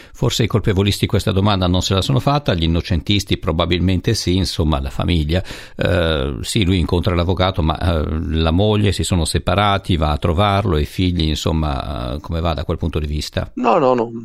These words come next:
Speaker 2: no, non sono, non sono separati, la vita familiare continua, i figli stanno crescendo, ormai sono diventati maggiorenni, sono, non so se tutti e tre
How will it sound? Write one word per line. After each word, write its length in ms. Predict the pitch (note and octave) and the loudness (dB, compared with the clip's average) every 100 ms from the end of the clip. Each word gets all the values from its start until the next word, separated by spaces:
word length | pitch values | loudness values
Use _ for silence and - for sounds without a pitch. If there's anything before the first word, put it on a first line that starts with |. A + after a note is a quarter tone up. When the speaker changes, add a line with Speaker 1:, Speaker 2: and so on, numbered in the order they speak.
| A2+ - | -12 -8
Speaker 2:
no, 120 | B2+ - - - - - | -8 -8 -20 -20 -20 -18
non 240 | - C#3+ C3+ | -2 2 2
sono, 500 | - C#3+ B2+ B2 A#2 | 2 4 4 4 2
non 160 | A#2+ | 0
sono 300 | A#2+ - C3+ | -2 -2 -2
separati, 1120 | A#2+ B2+ - D#3+ C3+ B2+ - E3+ D#3+ C#3 B2+ A#2 | -2 -2 0 2 2 0 2 2 4 2 0 0
la 160 | A#2 | -2
vita 600 | A2+ A#2 A2+ B2+ B2+ B2+ A#2+ | -2 -4 -4 0 0 0 -4
familiare 720 | - B2 A#2+ B2 B2 B2 A#2 A2+ _ | -4 -4 -2 -2 0 -4 -6 -12 _
continua, 840 | - D#3 - B2 C3 D3 C3+ A2+ - - - - | -4 -2 0 0 2 4 2 0 -4 -14 -20 -12
i 80 | C3 | -12
figli 440 | - C3 B2 A2+ | -2 0 0 0
stanno 320 | - C3 B2 | -2 -2 0
crescendo, 720 | B2+ C#3 - D3+ D3 D3 B2 | 2 2 4 4 4 4 4
ormai 400 | A2+ A2 A#2 B2 | 4 4 2 -2
sono 400 | A#2+ - - B2 | -2 -4 -4 -4
diventati 480 | - C2 B2+ C3 B2+ | -4 -6 -4 -6 -4
maggiorenni, 760 | B2+ B2 A#2+ C#3+ C3 C3+ B2+ B2 | -4 0 2 4 4 2 0 -4
sono, 220 | - - | -8 -16
non 60 | E3+ | -16
so 120 | - | -16
se 160 | - B2 | -14 -12
tutti 240 | B2 - | -6 -2
e 60 | B2 | 0
tre 320 | - B2 | 2 0